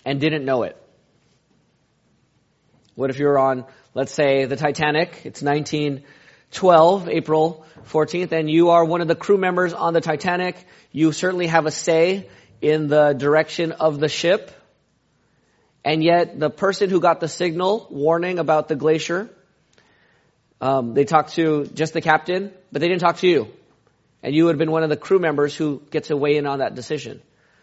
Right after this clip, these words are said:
So the captain just kind of unilaterally, unilaterally, on his own, decides, "No, we're gonna be safe, we're gonna be fine." Let's keep going.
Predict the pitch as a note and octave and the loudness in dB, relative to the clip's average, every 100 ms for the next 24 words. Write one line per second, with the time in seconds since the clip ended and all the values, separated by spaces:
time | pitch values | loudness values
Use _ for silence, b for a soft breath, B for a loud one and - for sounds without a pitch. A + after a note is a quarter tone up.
0 | _ - B2+ C3+ D3 D#3+ C#3 C#3 - _ | _ -10 -8 -2 -2 -2 -6 -8 -14 _
1 | _ _ - D#3 C#3+ D#3+ F3 D#3+ D#3+ E3 | _ _ -6 -4 -2 0 4 6 6 4
2 | D#3+ D3+ C3 F#3+ F#3 E3 D#3+ D#3+ F3 F3 | 0 -2 -2 0 6 6 6 4 2 -4
3 | - C#3+ F3 D#3 D3+ D3+ D#3 B B - | -4 -2 0 2 4 2 -2 B B -14
4 | C3+ D3+ C#3 F#3 A#3 - - D#3+ F3+ F3 | -4 0 0 2 2 0 -4 -4 -2 -2
5 | D#3+ E3+ E3 D#3+ E3 D#3+ C#3+ D3+ D3 C#3+ | 2 2 2 0 -4 -2 0 0 0 -4
6 | D3 _ _ _ _ - - C#3+ C3+ B2+ | -8 _ _ _ _ -16 -8 -4 -2 -4
7 | F#2 | -6